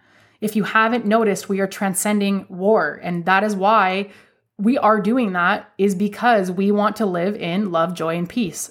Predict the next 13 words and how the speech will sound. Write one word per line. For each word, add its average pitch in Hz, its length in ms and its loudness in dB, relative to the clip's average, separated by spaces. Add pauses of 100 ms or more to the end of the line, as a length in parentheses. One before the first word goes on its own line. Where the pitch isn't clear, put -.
as 165 200 -2
a 175 260 -6 (280)
collective. 220 560 -2 (540)
And 185 180 0
we 208 80 0
can 208 180 0
only 226 280 4
get 220 260 2
there 190 240 2
if 185 240 -4
we 196 140 0
transmute 196 480 0
this. - 400 -8